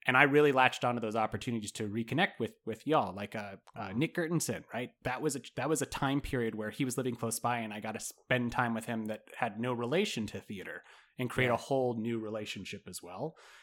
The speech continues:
Speaker 1: And so to have Mask of Zorro as this nostalgic piece that truly stands the test of time is that, like, what more could I ask for? The beers are just cherry on top.
Speaker 2: Yeah.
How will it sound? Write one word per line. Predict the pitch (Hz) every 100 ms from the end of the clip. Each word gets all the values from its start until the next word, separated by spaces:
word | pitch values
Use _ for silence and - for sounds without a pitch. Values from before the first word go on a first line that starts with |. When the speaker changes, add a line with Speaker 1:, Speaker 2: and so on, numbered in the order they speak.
| - -
Speaker 1:
And | 123
so | - 123
to | 123
have | 139 131
Mask | 131 123 -
of | 104
Zorro | 101 113 110 107 101
as | 95
this | 104 - 107
nostalgic | 104 - - 110 113 107 107 - -
piece | 131 107 95 - - _ _ _ _
that | - - -
truly | - 160 190 113 104 - _ -
stands | - - 131 123 113 104
the | 104
test | - 113 -
of | 95 -
time | 151 151 101 90 95 _ _ -
is | 127 101 - - -
that, | 131 -
like, | - - _ _
what | 180 165 156
more | 113 107
could | - 95
I | 90
ask | 95 -
for? | - - _ _
The | 120
beers | 127 127 104
are | 92
just | 92 - _
cherry | - 98 82
on | -
top. | - - - _ -
Speaker 2:
Yeah. | -